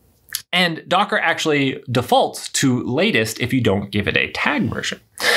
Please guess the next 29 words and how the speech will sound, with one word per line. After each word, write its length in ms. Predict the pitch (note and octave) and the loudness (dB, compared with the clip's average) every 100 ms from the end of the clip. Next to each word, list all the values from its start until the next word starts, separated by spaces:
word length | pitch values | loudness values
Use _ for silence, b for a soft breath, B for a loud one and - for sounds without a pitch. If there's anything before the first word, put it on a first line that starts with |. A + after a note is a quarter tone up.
| B B B | B B B
So 300 | - G#3+ - | 2 2 0
let's 220 | G3+ A#3+ | -2 0
go 120 | - B3+ | 2 2
ahead 280 | F3+ F3+ | 2 0
and 220 | F3+ D3 C#3+ | 0 -2 -2
tag 380 | - A2+ A2 - | 0 0 0 0
our 220 | F#2 F#2 | -2 0
image. 520 | - G#3+ G2 - - _ b b | 2 2 0 -2 -14 _ b b
All 160 | C3 C#3 | 0 2
you 100 | D3 | 2
have 140 | B2+ | 0
to 80 | B2 | -2
do 320 | G2+ B2 A2+ | 0 2 4
to 180 | G#2+ - | 2 0
tag 340 | G2 - G3+ F#3 | 0 0 0 2
an 100 | A2+ | 2
image 380 | G2 A2+ C3 - | 2 2 0 0
is 340 | B2+ A#2 G#2 | 2 2 0
get 220 | A2 A2+ | -2 0
the 160 | A2+ - | 0 0
image 500 | C3+ E3 A#2+ G#2+ - - | 0 2 2 0 -4 -4
I 180 | G2+ F#2 | -2 0
D, 340 | - G#2+ E3+ B B B | 0 0 -2 B B B
and 140 | C#3 | 0
you 60 | C#3+ | 2
can 180 | D#3+ D3+ | 0 2
run 280 | A2+ A2 | 2 2
docker 380 | G#2+ G#2+ - F#3+ | 2 0 0 -2
tag 560 | F#3 - F#2+ G2 A2 | -2 -2 0 0 -2